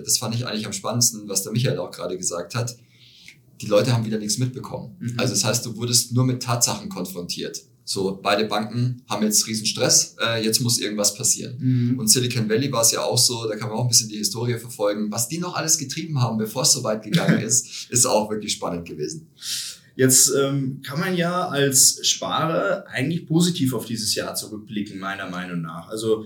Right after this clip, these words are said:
Speaker 2: es gab wieder Zinsen. Du konntest jetzt irgendwo, selbst bei der Sparkasse aufs Tagesgeld zweieinhalb Prozent bekommen. Wenn du deine, deinem Geld einer Direktbank anvertraut hast, waren es sogar vier Prozent in der Spitze aufs Tagesgeld.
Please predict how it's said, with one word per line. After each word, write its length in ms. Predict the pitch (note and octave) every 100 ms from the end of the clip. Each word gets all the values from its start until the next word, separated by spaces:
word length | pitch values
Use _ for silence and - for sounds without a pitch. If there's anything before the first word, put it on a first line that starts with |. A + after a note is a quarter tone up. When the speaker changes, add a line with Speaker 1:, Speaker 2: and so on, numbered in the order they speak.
| -
Speaker 2:
es 200 | - A2
gab 260 | A2+ A2 D3
wieder 220 | C#3 A#2+
Zinsen. 640 | - D3 F3 F3+ A#3+ - - _ _ -
Du 100 | C3
konntest 380 | D3+ D#3+ D3 -
jetzt 340 | C3 C3 -
irgendwo, 560 | D3 D3 C#3+ C#3 C#3 -
selbst 300 | A2+ B2+ -
bei 80 |
der 100 | B2+
Sparkasse 560 | B2 - D3 E3+ C#3+ C#3
aufs 140 | B2+
Tagesgeld 500 | - C#3 D3 - C#3
zweieinhalb 480 | - B2 C3 B2+ C#3+
Prozent 320 | C#3+ C#3+ C#3
bekommen. 380 | C3+ B2+ C3+ C3+
Wenn 120 | B2
du 240 | A#2+ B2 A#2+
deine, 460 | A2+ A#2+ A#2+ A#2+ - - -
deinem 180 | A2+ A#2
Geld 200 | A#2+ C3+
einer 100 | B2
Direktbank 560 | B2 C3+ - C3 C#3
anvertraut 560 | B2+ C#3+ C3+ - B2 C3+
hast, 220 | C3 B2+
waren 160 | - B2+
es 60 |
sogar 240 | B2 A#2+ A#2
vier 260 | F3 G3
Prozent 480 | - D#3 E3+ D#3+ D#3
in 80 | D3
der 100 | C#3+
Spitze 360 | - D#3+ - C3
aufs 120 | C3
Tagesgeld. 720 | C3+ C#3 C#3+ - C3+ C#3 -